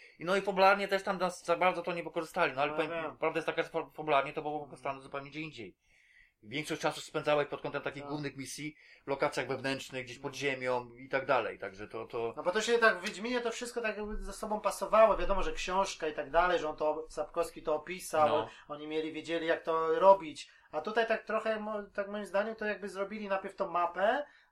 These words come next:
Speaker 2: tego i dopiero później kombinowali,
Speaker 1: Tak,
Speaker 2: jak to
Speaker 1: tak,
Speaker 2: dopasować,
Speaker 1: tak, no właśnie.
Speaker 2: wiesz, do, do tego, nie?
Speaker 1: Że w sumie tu tak, no dobra, tam jakiś
Speaker 2: No.
Speaker 1: pomysł, mówię, tak jak wspomniałem, bo ten pomysł był pod kątem to jakby stolicy głównego miasta, no ale oni to nie został, no, bo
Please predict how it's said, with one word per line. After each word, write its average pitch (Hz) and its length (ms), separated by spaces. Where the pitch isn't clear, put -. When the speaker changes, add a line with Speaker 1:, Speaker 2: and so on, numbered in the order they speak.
Speaker 2:
tego 196 320
i 262 60
dopiero 226 280
później 233 440
kombinowali, 214 600
Speaker 1:
Tak, 233 100
Speaker 2:
jak 220 160
to 220 80
Speaker 1:
tak, 214 100
Speaker 2:
dopasować, 208 440
Speaker 1:
tak, 214 140
no 208 60
właśnie. 190 240
Speaker 2:
wiesz, 135 220
do, 165 320
do 180 100
tego, 127 320
nie? 117 80
Speaker 1:
Że 117 100
w - 60
sumie 147 220
tu 151 120
tak, 143 180
no 147 100
dobra, 147 200
tam 135 140
jakiś - 180
Speaker 2:
No. - 60
Speaker 1:
pomysł, 143 240
mówię, 156 140
tak 143 80
jak - 60
wspomniałem, 147 340
bo 117 60
ten 131 100
pomysł 135 260
był 135 220
pod 135 160
kątem 131 240
to 123 60
jakby 127 180
stolicy 131 420
głównego 123 340
miasta, 113 340
no 139 80
ale 147 140
oni 160 180
to 156 160
nie 175 140
został, 175 420
no, 165 220
bo 151 300